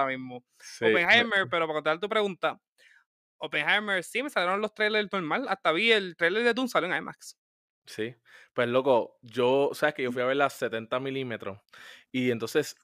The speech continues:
Speaker 1: Flex.
Speaker 2: ya, ah, ajá, no, no, no. Ya me hace, ya
Speaker 1: <laughs>
Speaker 2: entiendo. ¿Te acuerdas que me enviaste como que, ah, que, que en San Antonio están teniendo problemas? Loco, mi película no se vio bien. Yo vi la película three-fourths.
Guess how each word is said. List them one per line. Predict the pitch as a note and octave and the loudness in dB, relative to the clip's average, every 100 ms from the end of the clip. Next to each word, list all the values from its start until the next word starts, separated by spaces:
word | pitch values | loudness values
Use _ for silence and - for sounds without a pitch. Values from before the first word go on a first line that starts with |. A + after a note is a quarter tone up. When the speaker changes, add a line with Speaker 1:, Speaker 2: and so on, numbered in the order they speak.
| _ - | _ -2
Speaker 1:
Flex. | C3 A#2 | 2 4
Speaker 2:
ya, | A#2+ C#3 - - | 2 0 -4 -4
ah, | C3 - _ | -4 -4 _
ajá, | A#2 G#2+ A2 - | -4 -4 -8 -4
no, | B2+ B2+ - _ _ _ _ _ | 0 0 -2 _ _ _ _ _
no, | A2+ | -12
no. | G2 - - _ _ _ | -12 -16 -20 _ _ _
Ya | A#2 B2 A#2+ | -4 0 2
me | C3+ D3+ | 2 2
hace, | D3 E3+ | 0 -4
ya | B2+ A#2 | -2 -2
Speaker 1:
<laughs> | C#3+ C#3+ | -2 -2
Speaker 2:
entiendo. | C3+ F#3+ C#3 G#2 G#2 | -2 -2 -2 -4 -4
¿Te | - | -4
acuerdas | A#2 B2 | 0 0
que | C#3 | -2
me | E3+ | -4
enviaste | E3+ E3 E3 E3 | 0 -2 -2 -6
como | D#3 D3 | -6 -4
que, | C3+ | -2
ah, | C3 D#3+ D3+ | 0 0 0
que, | B2+ A#2+ A2+ G#2+ | 0 0 0 -4
que | G#2+ - | -8 -8
en | G#2+ | -4
San | A#2+ G#2+ | -2 -2
Antonio | G2+ B2 C3 | -2 -4 -2
están | A2+ | -4
teniendo | B2 C3 C3+ | -4 -4 -2
problemas? | C#3 C3+ B2 | -2 -2 -2
Loco, | A2+ B2+ C3 G2+ - - _ _ _ | 0 2 2 2 -12 -20 _ _ _
mi | B2 B2+ | -4 0
película | A#2+ B2+ D3+ B2 A2 | 2 4 4 4 4
no | G#2 A2 | 2 -2
se | B2 | 0
vio | A#2+ B2+ | 2 2
bien. | A#2 A2 G#2 - _ _ _ _ _ _ _ | 0 -4 -6 -14 _ _ _ _ _ _ _
Yo | B2+ | -4
vi | B2 | 0
la | D3 D3+ | 2 2
película | D#3 D#3 C#3 A#2+ A2 _ _ | 2 2 2 0 -2 _ _
three-fourths. | C3 C3+ - A#2+ G#2 - - | -4 -4 -2 -2 -2 -8 -16